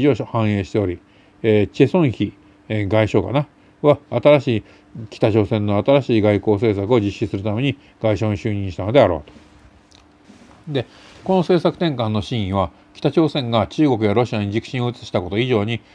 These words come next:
ワシントンとの関係における平壌への立場がより根本的に変化したことを示唆している。まず第一に、金日成主席が三十年以上前に、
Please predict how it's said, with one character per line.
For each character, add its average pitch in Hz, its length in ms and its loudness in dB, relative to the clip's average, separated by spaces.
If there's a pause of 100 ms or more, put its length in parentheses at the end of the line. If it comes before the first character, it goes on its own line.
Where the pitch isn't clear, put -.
(140)
ワ 110 120 -2
シ 151 140 -6
ン 131 40 -8
ト 120 140 -4
ン 101 100 -6
と 113 140 -4
の 98 80 -4
関 104 220 -2
係 110 100 -4
に 107 80 -2
お 107 80 -2
け 135 100 2
る 107 140 0 (180)
平 139 120 -2
壌 131 40 -2
へ 113 160 0
の 95 140 -6
立 98 180 -4
場 104 60 2
が 110 100 4
よ 127 120 2
り 117 120 -4
根 117 180 -6
本 135 180 -6
的 135 120 -10
に 131 120 -8
変 135 120 -4
化 113 120 -6
し - 60 -12
た 131 60 -6
こ 160 80 -2
と 190 80 -4
を 135 40 -2
示 - 120 -14
唆 104 60 -12
し - 60 -20
て 101 80 -20
い - 20 -16
る。 98 60 -18 (680)
ま 160 100 0
ず 127 80 -2
第 127 160 4
一 123 120 -4
に、 107 200 -4 (280)
金 156 220 -2
日 165 140 -4
成 123 180 0
主 - 80 -10
席 98 220 -4
が 107 220 4
三 139 260 -4
十 143 160 -4
年 151 200 -2
以 151 40 -4
上 139 140 0
前 123 220 -2
に、 113 200 -12